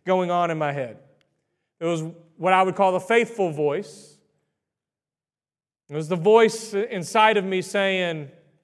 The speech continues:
"God has called you to do this. God will equip you. You're okay. Don't be afraid." You ever hear that voice? Yeah, I like that voice. But then there's also the fearful voice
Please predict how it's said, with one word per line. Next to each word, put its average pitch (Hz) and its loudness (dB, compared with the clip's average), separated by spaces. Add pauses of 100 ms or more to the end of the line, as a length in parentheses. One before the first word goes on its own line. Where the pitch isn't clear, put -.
(360)
"God 220 6
has 226 2
called 220 4
you 196 -4
to 190 -4
do 170 -2
this. 156 -4 (320)
God 233 6
will 220 8
equip 156 -4
you. 117 -14 (680)
You're 226 6
okay. 156 0
Don't 180 -2
be 165 -2
afraid." 117 -10 (560)
You 147 -6
ever 170 -4
hear 175 0
that 175 0
voice? 180 -6 (540)
Yeah, 147 0
I 156 0
like 170 0
that 151 -2
voice. 117 -14 (480)
But 175 -4
then 247 6
there's 233 4
also 247 4
the 180 0
fearful 233 -2
voice 147 -4